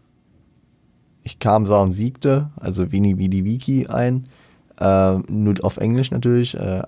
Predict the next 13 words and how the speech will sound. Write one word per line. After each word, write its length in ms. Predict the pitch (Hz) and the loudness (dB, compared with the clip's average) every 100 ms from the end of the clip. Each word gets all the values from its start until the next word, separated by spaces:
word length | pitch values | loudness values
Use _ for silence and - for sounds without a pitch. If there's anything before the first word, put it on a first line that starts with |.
| - | -10
"I 60 | |
came, 540 | - - 107 113 113 - | -6 -2 2 2 0 -4
I 120 | - | -6
saw 560 | - - 110 110 110 123 - _ _ | -6 0 2 4 2 -4 -12 _ _
and 120 | - | -4
I 60 | 98 | -4
conquered". 720 | - - 135 - 143 147 - _ _ _ _ _ _ _ _ _ _ - | -2 0 0 2 -2 -4 -14 _ _ _ _ _ _ _ _ _ _ -20
Finde 240 | _ 110 98 | _ -6 -4
ich 80 | - | -2
eigentlich 180 | 101 | -2
auch 200 | - 113 | 0 0
nice. 360 | 110 117 127 127 | 2 2 2 -2
Also, 200 | 107 95 | -6 -6